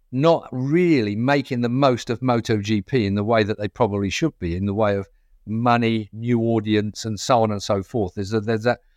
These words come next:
that rising thing that they're setting themselves up for selling MotoGP on at some later stage as well. It's only one man's article. It's very well written.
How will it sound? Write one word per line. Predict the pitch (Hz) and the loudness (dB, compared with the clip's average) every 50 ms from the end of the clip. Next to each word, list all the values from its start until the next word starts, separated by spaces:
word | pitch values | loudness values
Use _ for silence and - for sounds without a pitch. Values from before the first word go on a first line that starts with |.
| _ _ _ - | _ _ _ -6
that | 123 113 113 | -6 -4 -2
rising | 117 127 131 131 131 123 107 127 113 107 | 2 4 6 6 6 4 4 0 0 0
thing | - - 113 110 | 0 -2 -2 0
that | 110 110 98 | 0 0 0
they're | 113 107 | 0 -2
setting | - - - 123 - 113 | 0 0 -2 -2 0 0
themselves | 107 101 - - 110 107 101 110 | -6 -4 -2 0 0 0 2 0
up | 107 - _ | -2 -4 _
for | - 101 | -12 -12
selling | - - - 120 110 110 107 104 | -10 -4 -2 -2 0 0 0 0
MotoGP | 104 104 101 104 98 98 104 98 - - 107 101 101 101 | 0 0 0 -2 -2 -2 -4 -4 -4 -4 -4 -2 0 0
on | 104 104 | 0 -2
at | 101 - - | -4 -6 -4
some | - 110 98 101 | -6 -4 -2 -2
later | 98 101 98 90 - | -2 -2 -4 -4 -6
stage | - 107 95 95 92 90 | -8 -6 -4 -4 -4 -6
as | 92 90 | -8 -6
well. | 110 120 110 92 80 78 _ _ _ _ _ _ _ _ _ _ _ _ _ - | -4 -2 -2 -2 -4 -8 _ _ _ _ _ _ _ _ _ _ _ _ _ -10
It's | - 131 - - | -10 -4 2 4
only | 208 240 262 247 | 6 6 6 6
one | 247 226 202 190 | 6 4 4 4
man's | 180 175 165 139 | 4 2 4 4
article. | 127 110 104 95 90 - 107 110 113 - _ _ _ | 4 2 2 0 -2 -6 -8 -8 -8 -10 _ _ _
It's | - 117 | -16 -10
very | 117 117 156 196 214 180 | 0 4 6 6 8 8
well | 156 143 120 117 | 6 6 4 4
written. | 113 120 120 107 - 82 87 | 2 0 -2 -2 -4 -12 -16